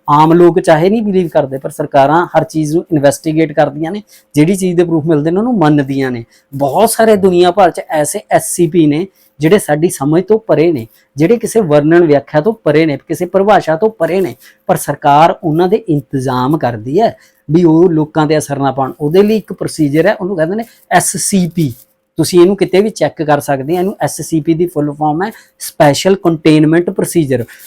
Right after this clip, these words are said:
ਉਹਦੀ ਰਾਖੀ ਕਰਨ ਦਾ, ਰਖਵਾਲੀ ਕਰਨ ਦਾ, ਉਹਨੂੰ ਸਾਂਭ ਕੇ ਰੱਖਣ ਦਾ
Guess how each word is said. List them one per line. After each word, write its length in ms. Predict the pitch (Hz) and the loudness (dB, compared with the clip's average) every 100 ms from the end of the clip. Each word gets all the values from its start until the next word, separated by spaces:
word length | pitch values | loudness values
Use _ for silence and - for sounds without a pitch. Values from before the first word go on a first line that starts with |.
| - | 2
ਉਹਦੀ 300 | 190 226 220 | 4 4 4
ਰਾਖੀ 420 | 165 139 - 190 | 2 0 -2 -2
ਕਰਨ 280 | 170 156 151 | 2 2 2
ਦਾ, 100 | 151 | 2
ਰਖਵਾਲੀ 600 | 143 - 143 139 151 170 | 0 0 2 4 4 4
ਕਰਨ 280 | 151 147 143 | 2 2 2
ਦਾ, 80 | 143 | 2
ਉਹਨੂੰ 180 | 175 | 0
ਸਾਂਭ 420 | 190 139 139 151 180 | -2 0 0 0 0
ਕੇ 120 | 226 | -2
ਰੱਖਣ 360 | - - 151 | -2 -6 -6
ਦਾ 180 | 147 139 | 0 -2